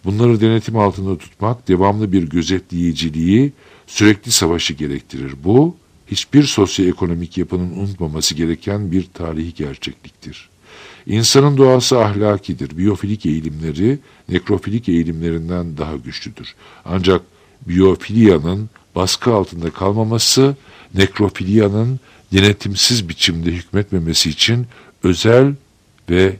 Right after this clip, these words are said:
sürekli çaba, yani iç ıslahat, yani iç cihat gerekir. Laiklik söylemi Türkiye insanın elinden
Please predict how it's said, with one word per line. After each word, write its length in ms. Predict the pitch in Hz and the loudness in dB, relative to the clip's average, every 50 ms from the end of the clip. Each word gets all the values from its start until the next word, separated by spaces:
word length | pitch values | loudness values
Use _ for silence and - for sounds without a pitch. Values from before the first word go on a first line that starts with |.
| - - | -12 -18
sürekli 480 | - - - 95 92 90 - - 98 | -8 -2 2 2 2 2 0 -8 -4
çaba, 360 | - - 90 78 71 92 98 | 0 0 0 2 0 0 0
yani 540 | 98 90 85 82 80 78 80 92 107 117 123 120 - _ _ _ _ | 2 2 2 2 2 2 0 0 0 0 -2 -6 -12 _ _ _ _
iç 220 | 120 117 120 - - | -4 -2 -2 -2 -2
ıslahat, 580 | - - - - - 73 71 80 92 117 123 - _ _ _ _ _ _ _ _ _ _ _ _ _ _ _ _ _ _ _ _ | -2 -2 -4 -4 -6 -6 -2 0 0 0 0 -2 _ _ _ _ _ _ _ _ _ _ _ _ _ _ _ _ _ _ _ _
yani 500 | 92 90 85 82 80 87 98 110 120 123 - _ _ _ _ _ _ _ _ | 2 2 4 4 2 2 0 -2 -2 -6 -10 _ _ _ _ _ _ _ _
iç 120 | - 113 - _ | -2 -2 -2 _
cihat 460 | - - - - - 64 - - _ | -8 -6 -6 -6 -8 -10 -12 -14 _
gerekir. 640 | - 120 117 - 113 _ - 120 - - - - - _ _ _ _ _ _ _ _ _ _ _ _ _ _ _ _ _ _ _ _ - - _ _ _ _ _ _ _ _ _ _ _ _ _ _ _ _ _ _ _ _ _ _ - | -14 -14 -14 -14 -18 _ -20 -16 -16 -16 -16 -18 -20 _ _ _ _ _ _ _ _ _ _ _ _ _ _ _ _ _ _ _ _ -20 -20 _ _ _ _ _ _ _ _ _ _ _ _ _ _ _ _ _ _ _ _ _ _ 2
Laiklik 420 | 98 110 127 143 135 - 175 175 - | 6 6 6 6 4 4 2 2 2
söylemi 520 | - - 151 139 135 143 135 143 151 - | 4 6 6 6 6 6 4 4 0 -2
Türkiye 440 | - - 139 123 - - 117 113 107 | -4 -10 -10 -10 -6 -2 0 0 0
insanın 640 | 101 101 104 101 - - 107 104 104 107 104 95 | 0 -2 -2 -2 0 0 0 0 0 -2 -2 -2
elinden 560 | 95 92 98 98 95 92 98 101 107 117 120 | -2 0 0 -2 -2 0 0 0 0 0 -4